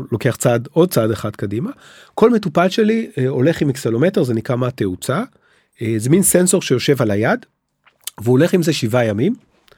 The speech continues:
והוא טמבל הסנסור הזה, הוא רק אוסף נתונים.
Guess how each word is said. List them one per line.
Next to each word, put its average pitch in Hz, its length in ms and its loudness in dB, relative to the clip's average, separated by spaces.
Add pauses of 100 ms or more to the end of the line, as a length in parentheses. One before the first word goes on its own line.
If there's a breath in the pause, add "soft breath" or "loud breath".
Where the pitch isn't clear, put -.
(560 soft breath)
והוא 220 320 4
טמבל 196 360 6
הסנסור 135 540 2
הזה, 120 120 0
הוא 143 120 2
רק 202 180 4
אוסף 180 280 0
נתונים. 143 360 -2